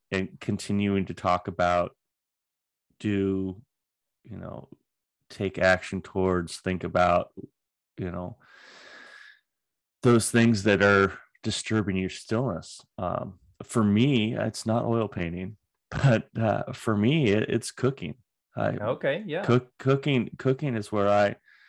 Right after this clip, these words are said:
Speaker 1: I find still-, I find it stillness now cooking versus when I cooked in restaurants because
Speaker 2: Sure,
Speaker 1: that
Speaker 2: yeah.
Speaker 1: was, <laughs> that was not stillness.
Speaker 2: That was not stillness.
Speaker 1: That
Speaker 2: No,
Speaker 1: was
Speaker 2: I
Speaker 1: not
Speaker 2: hear you.
Speaker 1: stillness. But I would, I think that was the biggest thing I took away from Body is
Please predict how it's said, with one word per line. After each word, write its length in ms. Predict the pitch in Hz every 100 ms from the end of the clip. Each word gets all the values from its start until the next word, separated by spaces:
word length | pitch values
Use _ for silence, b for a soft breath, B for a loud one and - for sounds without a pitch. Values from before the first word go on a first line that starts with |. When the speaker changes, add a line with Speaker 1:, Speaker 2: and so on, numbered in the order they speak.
| b b b -
Speaker 1:
I 160 | 104
find 320 | 107 107 98
still-, 240 | - 98 95
I 160 | 107 113
find 320 | - 113 107
it 200 | 104 - _ -
stillness 480 | - 107 98 98
now 200 | 98 95
cooking 500 | 95 98 95 101 95 - _
versus 380 | 101 98 98 -
when 120 | 95
I 60 | 95
cooked 260 | - 95
in 60 | 90
restaurants 500 | 92 95 - 90 -
because 420 | - - - -
Speaker 2:
Sure, 420 | - - 101 95 95
Speaker 1:
that 220 | 92 -
Speaker 2:
yeah. 40 |
Speaker 1:
was, 160 | 123 123
<laughs> 160 | - -
that 240 | 131 -
was 240 | - - -
not 260 | - -
stillness. 600 | - - 135 120 107 -
Speaker 2:
That 140 | 147 135
was 200 | 120 107
not 220 | 110 98
stillness. 500 | - 80 78 80 _
Speaker 1:
That 120 | 101 95
Speaker 2:
No, 40 |
Speaker 1:
was 160 | 131 131
Speaker 2:
I 40 |
Speaker 1:
not 180 | 131 151
Speaker 2:
hear 40 | 82
you. 60 |
Speaker 1:
stillness. 480 | 143 160 160 156 - _ _
But 240 | 151 - 120
I 240 | 147 208
would, 240 | 196 139 - -
I 140 | 135 170
think 220 | 185 135
that 180 | 117 139
was 160 | 135
the 100 | 110
biggest 400 | 98 107 98 -
thing 160 | 113 101
I 100 | 92
took 240 | - 101
away 260 | 92 87 92
from 280 | - 87 87
Body 520 | 90 95 92 87 92 -
is 640 | 98 95 90 - - -